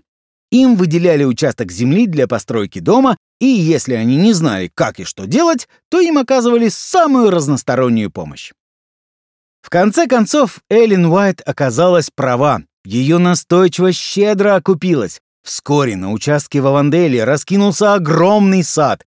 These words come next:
на пастбищах паслись тучные коровы, и даже появилась пасека, с которой местные жители собрали около тысячи трехсот шестидесяти килограмм меда. Вопреки мнению скептиков, проект Авандейл оказался весьма успешным.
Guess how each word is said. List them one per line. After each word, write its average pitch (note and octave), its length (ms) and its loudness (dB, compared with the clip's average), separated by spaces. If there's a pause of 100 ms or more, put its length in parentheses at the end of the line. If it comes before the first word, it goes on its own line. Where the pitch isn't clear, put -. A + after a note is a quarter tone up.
(160)
на A#2+ 200 -2
пастбищах B2+ 640 -2
паслись D#3+ 520 -2
тучные C3+ 540 -2
коровы, C#3 540 0 (240)
и G#3 140 0
даже G#3 320 0
появилась A3+ 580 0 (160)
пасека, C#4 560 0
с - 80 -14
которой C3+ 380 -2
местные D3 420 0
жители A#2+ 400 -4
собрали E3 480 0
около G3 400 2 (200)
тысячи D4 540 2
трехсот G3 480 -2
шестидесяти F#3 760 -4
килограмм C3 500 0
меда. A2+ 380 -2 (640)
Вопреки F#3+ 520 0
мнению F#3+ 460 2
скептиков, - 600 -8 (100)
проект D#3 500 0
Авандейл E3+ 720 2
оказался D#3 600 -2
весьма B2 500 -2
успешным. F2+ 600 -12